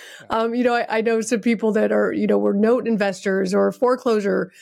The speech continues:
Speaker 2: They, they put a lot of money in their foreclosure websites only to find out we've had such a low amount of foreclosures over the last decade. So you, you do have to always be adaptable.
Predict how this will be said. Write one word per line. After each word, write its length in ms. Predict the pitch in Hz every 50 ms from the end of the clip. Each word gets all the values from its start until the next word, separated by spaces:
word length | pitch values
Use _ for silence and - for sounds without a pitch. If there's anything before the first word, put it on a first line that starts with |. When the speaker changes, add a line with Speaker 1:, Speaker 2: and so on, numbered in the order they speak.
| - - - - - -
Speaker 2:
They, 140 | 220 214
they 200 | 202 202 214 208
put 300 | 208 - - - 226 214
a 60 | 214 214
lot 280 | 214 220 220 240 240
of 80 | 226 220
money 300 | 220 220 226 226 226 220
in 80 | 208
their 160 | 208 202 196 185
foreclosure 580 | - - 226 226 226 - 247 226 220 220 208
websites 580 | 202 214 214 220 220 226 - 214 202 196 190 -
only 160 | 214 220 220
to 100 | 196 202
find 260 | 180 - 220 208 208 214
out 140 | 208 208
we've 180 | 190 214 208 185
had 220 | 208 202 202 185
such 240 | 190 214 196 - -
a 80 | 214 202
low 340 | 202 202 202 202 202 202 202
amount 300 | 202 202 202 202 202 196
of 100 | 185 -
foreclosures 480 | - 233 226 - - 202 196 202 202
over 160 | 208 196 202
the 60 | 196 208
last 260 | 202 196 208 - -
decade. 460 | - 226 226 - - - - - - _ - - - - - - _
So 100 | - -
you, 240 | 233 233 226 233 -
you 160 | 202 226 226
do 200 | 196 240 240 220
have 240 | 214 208 214 214 214 -
to 140 | - 202 - -
always 540 | - - 220 220 226 226 214 214 214 208 190
be 320 | 185 185 208 202 196 185 -
adaptable. 800 | 202 175 - 196 190 202 - - 220 185 208 202 202 196 196 -